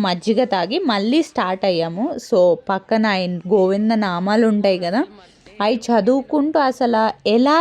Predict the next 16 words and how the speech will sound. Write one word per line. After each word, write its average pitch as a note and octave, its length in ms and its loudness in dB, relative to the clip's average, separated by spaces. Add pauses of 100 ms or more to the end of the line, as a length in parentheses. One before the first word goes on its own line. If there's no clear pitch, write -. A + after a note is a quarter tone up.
(120)
ఎక్కేసామో D4 640 0 (120)
అర్థం A3+ 280 -2 (100)
కాలేదు A3 280 2 (120)
నాకైతే. G3 480 -2 (520)
ఆ - 20 2 (120)
నామాలు A3 500 2
చదువుకుంటూనే A3+ 880 2 (160)
ఎక్కాను G#3+ 440 0
నేనైతే. F#3+ 480 -2
నాకు G#3+ 200 0 (240)
తర్వాత A3+ 400 0 (120)
అసలు B3 220 2 (600)
ఏ - 20 2 (200)
నొప్పి C4+ 280 0
అనిపించలేదు. B3+ 520 -2 (160)
అక్కడికి D4+ 460 -2